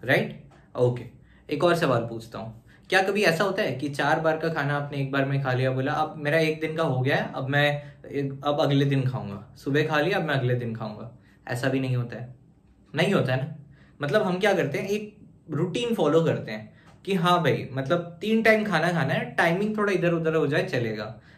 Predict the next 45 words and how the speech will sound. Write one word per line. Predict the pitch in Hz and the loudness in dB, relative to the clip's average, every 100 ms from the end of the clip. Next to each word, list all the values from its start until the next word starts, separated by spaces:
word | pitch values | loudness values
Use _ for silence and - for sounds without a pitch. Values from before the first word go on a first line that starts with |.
| _ | _
तीन | 185 196 | -4 0
टाइम | 196 185 | 2 2
तो | 185 | 2
खाना | 175 156 | 2 2
खाऊंगा | 165 143 135 180 | 2 2 2 0
एटलीस्ट। | 170 - 220 220 - 107 - - | 0 0 0 -2 -4 -10 -12 -12
वैसे | 127 127 | -10 -6
चार | 160 156 180 | 0 2 4
हो | 175 | 2
जाता | 170 160 135 | 2 0 0
है, | 139 208 - - - | -2 -4 -10 -18 -8
पाँच | 151 165 | -6 -4
भी | 180 | -2
हो | 160 | 0
जाता | 135 127 | 0 -2
है | 151 | -4
कभी | 135 131 | -4 -4
कभी, | 135 - - - - - | -4 -6 -12 -20 -16 -6
लेकिन | 240 | -2
तीन | 233 214 202 202 - - | 0 0 0 -2 -12 -4
से | 214 | -2
चार | 208 170 165 | 2 4 4
टाइम | 196 190 | 2 -2
खाना | 180 139 131 | 0 0 0
खाना | 113 | -2
है। | 107 - - - - - - - | -6 -10 -14 -20 -20 -20 -20 -6
अब | 190 | 2
एक | 226 | 4
और | 214 214 | 6 6
एग्जांपल | 175 147 127 123 | 4 2 0 -2
लेते | 110 101 113 | -4 -8 -14
हैं, | - - _ - - | -16 -20 _ -20 -4
ठीक | 220 | -2
है, | 180 - - - - - - | -2 -8 -12 -20 -20 -20 0
क्या | 220 | 4
कभी | 226 220 226 | 4 4 2
ऐसा | 196 190 | 2 2
होता | 196 143 | 0 2
है | 160 | 0
कि | 208 | 0
अपन | 156 - 170 170 | -2 -2 -4 0
जब | 170 | 0
स्कूल | - - 170 | -2 0 0
जाते | 170 143 - 117 | 4 2 4 -2
थे | - 131 | -4 -6